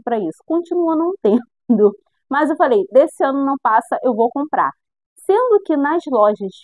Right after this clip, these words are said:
físicas, gente, tá um absurdo. Inclusive, eu filmei alguns preços pra vocês,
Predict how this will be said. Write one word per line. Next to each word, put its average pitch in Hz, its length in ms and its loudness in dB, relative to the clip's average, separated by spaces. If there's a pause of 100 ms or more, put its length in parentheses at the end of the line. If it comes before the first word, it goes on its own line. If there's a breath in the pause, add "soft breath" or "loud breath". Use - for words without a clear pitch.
(120)
físicas, 175 680 -4 (340)
gente, 175 640 -10 (720)
tá 170 120 0
um 175 120 -4
absurdo. 170 680 -6 (140)
Inclusive, 247 600 0 (140)
eu 247 300 4
filmei 247 440 0
alguns 202 440 -2
preços 202 280 -8
pra 185 160 -6
vocês, 185 380 -8